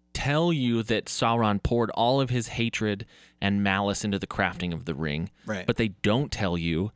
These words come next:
Speaker 1: that he put a piece of his soul into the ring and, and therefore bound the ring to himself because there's, like, some, like, Voldemort and a Horcrux situation
Speaker 2: Yep,
Speaker 1: going on,
Speaker 2: a
Speaker 1: right?
Speaker 2: phylactery or a Horcrux.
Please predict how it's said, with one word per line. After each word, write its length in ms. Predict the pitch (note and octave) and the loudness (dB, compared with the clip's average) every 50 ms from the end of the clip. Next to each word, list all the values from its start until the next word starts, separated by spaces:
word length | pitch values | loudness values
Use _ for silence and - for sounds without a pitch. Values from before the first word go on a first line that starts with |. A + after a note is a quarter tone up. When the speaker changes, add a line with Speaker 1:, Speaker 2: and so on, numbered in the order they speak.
| _ _ _ _ | _ _ _ _
Speaker 1:
that 120 | - F2 | -6 -6
he 300 | - - A2 G2+ G2 F#2 - - _ _ _ _ _ _ _ _ _ _ _ _ _ _ _ _ _ _ _ _ _ - | -4 -6 -6 -4 -6 -6 -8 -14 _ _ _ _ _ _ _ _ _ _ _ _ _ _ _ _ _ _ _ _ _ -6
put 220 | - - C#3+ - | -2 -2 -2 -2
a 80 | - - | -4 -4
piece 320 | - - - C#3+ C3 - | -4 -2 -2 -2 0 -2
of 100 | B2 - | -4 -2
his 160 | - G#2+ F#2+ | -2 -2 -2
soul 680 | - - - - - A#2 B2 D#3+ E3 B2 E2 D2+ D2+ - - _ _ _ _ _ _ _ | -2 -4 -4 0 2 4 4 4 4 4 2 0 -4 -8 -14 _ _ _ _ _ _ _
into 300 | - F#2+ F2 E2+ - G2+ | 0 0 0 0 0 0
the 120 | F2 F2+ | 0 0
ring 440 | D#2+ D#2 F2 E2 C#2+ B1+ B1 - - - _ _ _ _ _ _ _ _ _ | 0 0 -2 -2 -2 -4 -6 -8 -12 -16 _ _ _ _ _ _ _ _ _
and, 280 | - A2 G#2+ G#2 G2+ F#2+ - | -2 0 2 2 0 0 0
and 220 | - G2+ F#2+ F#2+ | -2 0 0 2
therefore 400 | F#2+ G#2+ A2 G#2+ - - B2 G2+ | 2 0 0 -2 -2 -2 -2 -2
bound 680 | F2+ F2 F2 - - G#2 G2 G#2 B2 C3 C3 B2 A2+ G#2+ | -2 -4 -10 -6 -4 -2 0 2 0 2 2 0 0 0
the 180 | G2+ G#2+ G#2+ | 0 0 0
ring 260 | G#2 G2 G#2 G#2 G2+ F#2 | 0 0 0 0 -2 -2
to 300 | - - - C3 B2 A2+ | -2 -2 -2 -2 -2 -2
himself 640 | G#2 G#2 F#2+ F2+ - - A2+ A2+ A#2 G2+ F2+ - | -2 -2 -2 -4 -2 0 2 2 2 0 -2 -4
because 360 | - F#2 - - F#2 E2+ E2+ | -8 -6 -4 -4 -4 -4 -2
there's, 220 | - G2+ F#2+ F2 - | -2 -2 -2 0 0
like, 180 | F#2 F2+ - | -2 -2 -2
some, 200 | - - G2+ F#2 | -2 -2 -2 -2
like, 160 | F#2+ F2+ F2 | -2 -2 -4
Voldemort 640 | - G2+ F#2+ G#2 G#2+ A2 G#2 G2+ G2+ G2 G2 F#2+ F2+ - | -6 -6 -2 0 0 0 0 0 0 0 0 0 -2 -2
and 120 | F2+ F2 | -2 -4
a 40 | E2 | -4
Horcrux 540 | D#2+ - A2 A#2 A#2 - - F2 - - - | -2 0 0 0 0 0 -4 -4 -4 -4 -4
situation 560 | - F2+ - - E2 D#2+ C#2 C#2+ - - D2+ | -6 -6 -6 -4 -4 -4 -4 -4 -4 -4 -2
Speaker 2:
Yep, 160 | - A#2 B2+ | 0 0 0
Speaker 1:
going 140 | C3 C#2+ C#2 | 0 0 -2
on, 180 | C2+ - A2+ G#2+ | -2 0 0 2
Speaker 2:
a 20 | G#2 | 2
Speaker 1:
right? 200 | G2+ A2 C3+ D3 | 2 2 2 2
Speaker 2:
phylactery 720 | - A#2 G#2+ G#2+ A2 A#2 - - B2+ A#2 A2+ A2 A#2 A#2+ | 0 0 2 2 0 0 -2 0 0 2 2 2 2 2
or 120 | B2+ A#2+ G2+ | 2 2 0
a 40 | F#2+ | 0
Horcrux. 400 | F#2 F2+ - A#2 A2+ G#2+ - | 0 2 2 2 2 2 2